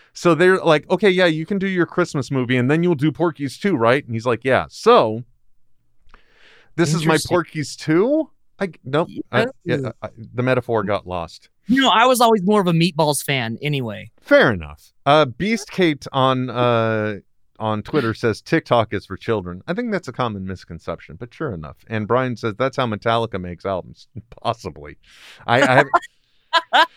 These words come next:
Speaker 2: <laughs>
Speaker 1: I don't really remember much beyond Master of Puppets. That's just me. So,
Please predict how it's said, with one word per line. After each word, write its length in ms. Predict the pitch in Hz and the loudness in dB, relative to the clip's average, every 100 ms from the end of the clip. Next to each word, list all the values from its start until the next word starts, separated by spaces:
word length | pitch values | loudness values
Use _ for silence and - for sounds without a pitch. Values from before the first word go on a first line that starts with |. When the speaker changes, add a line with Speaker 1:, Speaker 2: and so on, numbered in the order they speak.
| 247 320 - 277 - | 0 0 -2 -4 0
Speaker 2:
<laughs> 60 | |
Speaker 1:
I 100 | - | 2
don't 140 | 190 180 | 4 4
really 200 | 175 160 | 2 2
remember 340 | 147 160 143 | 2 2 2
much 240 | 135 135 | 2 0
beyond 260 | - 127 117 | 0 0 2
Master 360 | 113 110 - 104 | 2 0 0 -2
of 120 | - | -2
Puppets. 400 | - 113 - - | 0 0 -2 -10
That's 200 | 107 98 | -8 -6
just 260 | 104 92 107 | -8 -8 -8
me. 180 | 98 - | -10 -8
So, 400 | - 240 214 | 0 4 4